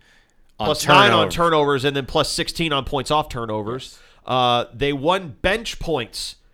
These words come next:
Speaker 2: How many times has that happened this year? Not many. I think it happened against V M I in Lexington, and, uh,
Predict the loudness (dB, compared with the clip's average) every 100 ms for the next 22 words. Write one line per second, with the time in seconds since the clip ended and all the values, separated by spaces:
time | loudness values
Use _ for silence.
0 | _ -4 -2 -2 -2 0 0 -2 -4 -4
1 | -2 -2 -2 -4 -4 -4 -12 -14 -20 _
2 | -6 -4 -4 -4 -6 -2 0 0 0 0
3 | 0 -4 _ _ _ _ _ _ -2 -2
4 | 0 0 0 0 -2 -4 -6 -6 -2 -2
5 | 2 2 4 2 2 -2 -8 _ _ _
6 | _ -2 0 2 0 0 -4 -6 -4 -4
7 | -4 -10 -20 _ _ _ -6 -2 0 2
8 | 2 2 0 -4 -8 -12 -16 -6 -2 2
9 | 2 2 2 0